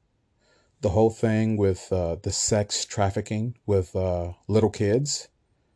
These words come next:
and I'm sure, I'm sure, uh, these thing, this sex trafficking thing that's happening to these kids, I'm sure it's a combination of all races.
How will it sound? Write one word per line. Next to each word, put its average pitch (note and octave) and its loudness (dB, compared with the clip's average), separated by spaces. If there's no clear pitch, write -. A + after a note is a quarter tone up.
and G#2 2
I'm A2 2
sure, D#3+ 4
I'm A#2+ 4
sure, C#3+ 4
uh, A2 4
these B2 2
thing, C3+ 2
this A#2 2
sex - 0
trafficking D3+ 0
thing E3 2
that's A2+ 2
happening C3 4
to C3 0
these A2+ 0
kids, D#3 4
I'm B2+ 2
sure C3+ 4
it's B2+ 4
a A2 2
combination C#3 4
of B2+ 2
all F3 6
races. - 0